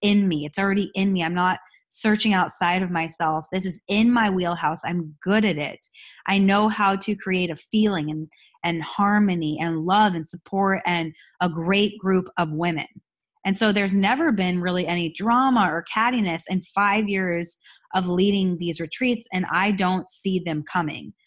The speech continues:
So if you're leading a retreat, those are the things you want to understand. It can't come from outside of you. This thing has to already be within you, and then you create from there.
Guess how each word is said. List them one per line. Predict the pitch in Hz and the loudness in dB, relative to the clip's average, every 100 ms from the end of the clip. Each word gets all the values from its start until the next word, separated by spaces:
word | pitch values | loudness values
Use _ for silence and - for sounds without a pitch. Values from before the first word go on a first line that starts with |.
| _ _ | _ _
So | - 220 202 202 190 185 - _ - - - _ - | -2 0 2 2 2 -2 -8 _ -20 -20 -20 _ -8
if | 196 202 | -6 -2
you're | 202 | 0
leading | 214 233 247 | 2 2 2
a | 240 | 2
retreat, | 226 220 214 208 196 - _ _ _ _ - | 0 -2 -2 0 0 -4 _ _ _ _ 0
those | 202 214 | 2 4
are | 233 | 2
the | 220 | 0
things | 226 202 196 190 | 0 0 0 0
you | 202 185 | 0 0
want | 175 175 151 | 0 -2 -2
to | 175 | -4
understand. | 170 165 - - 190 196 190 196 196 _ _ - | -4 -4 -6 -2 2 2 2 0 -4 _ _ -8
It | 190 - | -6 -4
can't | 240 233 226 | 0 0 0
come | - 220 208 196 | -2 0 2 0
from | 196 180 170 | -2 -2 -2
outside | 175 - - 180 190 | -2 -4 -2 0 0
of | 220 | -2
you. | 247 269 226 | -2 -2 -2
This | 214 - | -2 -2
thing | 220 214 | 0 2
has | 185 180 | 0 -2
to | - - | -6 -4
already | 185 185 175 | 0 0 -2
be | 175 165 160 - _ _ | -2 -4 -4 -10 _ _
within | 180 180 240 247 | 0 2 4 4
you, | 175 165 | 2 0
and | 151 | 0
then | 180 175 | 0 -2
you | |
create | 165 180 170 160 | -4 -4 -2 -4
from | 165 151 | -4 -4
there. | 156 147 - | -4 -4 -6